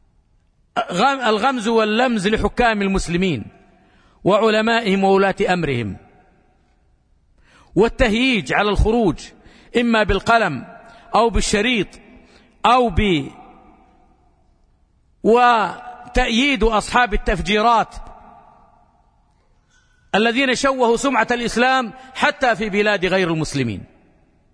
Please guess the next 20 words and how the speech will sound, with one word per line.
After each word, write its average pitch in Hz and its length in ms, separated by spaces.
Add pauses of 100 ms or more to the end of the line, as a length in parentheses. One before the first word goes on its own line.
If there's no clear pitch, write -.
(1300)
ونحن 214 400
ننكر 233 480
ما 233 240
يفعلون 220 560 (200)
حتى 254 440
في 220 120
بلاد 202 340
غير 190 220
المسلمين، 165 600 (400)
لأن 220 300
هذا 240 340
ليس 277 200
من 220 180
عمل 214 300
المسلمين، 170 680 (280)
وليس 247 340
من 240 160
الجهاد 220 480
في 220 180
شيء، 277 400